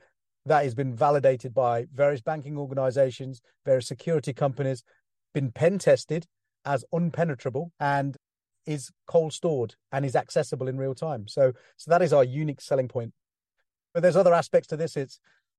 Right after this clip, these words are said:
you can, you can, you can build, you can put together, you can generate millions of vaults in seconds.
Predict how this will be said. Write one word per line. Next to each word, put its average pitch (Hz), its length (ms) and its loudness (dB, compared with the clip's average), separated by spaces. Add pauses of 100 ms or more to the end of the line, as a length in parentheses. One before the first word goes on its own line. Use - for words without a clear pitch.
(420)
you 147 140 -4
can, 147 200 -6
you 143 80 -6
can, 139 260 -6
you 143 120 -8
can 127 180 -8
build, 160 220 4
you 147 100 -6
can 127 420 -8 (180)
put 175 160 -4
together, 151 380 2
you 139 140 -4
can 120 320 -6
generate 165 400 4
millions 156 480 -2
of 131 120 -4
vaults 147 360 0
in 127 120 -8
seconds. 123 580 -8